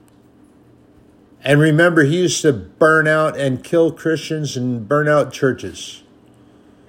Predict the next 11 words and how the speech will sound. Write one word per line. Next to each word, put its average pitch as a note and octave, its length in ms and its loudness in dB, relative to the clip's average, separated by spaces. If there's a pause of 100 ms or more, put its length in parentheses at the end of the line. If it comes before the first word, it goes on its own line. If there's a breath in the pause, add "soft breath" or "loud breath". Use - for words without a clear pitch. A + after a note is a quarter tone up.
(840)
And A#2+ 200 -2
yet C#3 280 4
he C3 140 -2
became B2+ 500 -6
a A#2+ 220 -8 (300)
powerful, B2+ 880 -4 (260 soft breath)
powerful, A#2+ 760 -4 (160)
powerful B2 540 -2
man A2 340 -8
of G#2+ 140 -12
God. G2 480 -10